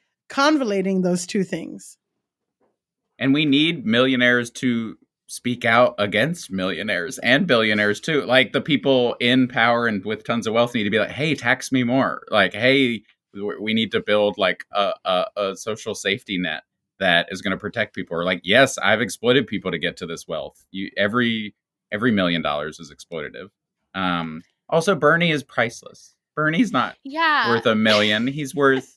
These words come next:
Speaker 3: <laughs>
Speaker 2: he's, he's like a MasterCard priceless ad.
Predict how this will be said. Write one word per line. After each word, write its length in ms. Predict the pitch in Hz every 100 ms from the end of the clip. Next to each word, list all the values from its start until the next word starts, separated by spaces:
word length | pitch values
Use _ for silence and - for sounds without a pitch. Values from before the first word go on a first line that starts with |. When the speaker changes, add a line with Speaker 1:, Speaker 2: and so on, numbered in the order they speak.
| _
Speaker 3:
<laughs> 100 | 151
Speaker 2:
he's, 240 | 151 -
he's 420 | 370 180 151 143
like 160 | 143 139
a 40 |
MasterCard 720 | 139 131 135 - 135 151 139 107
priceless 500 | 143 165 - 110 -
ad. 320 | 82 69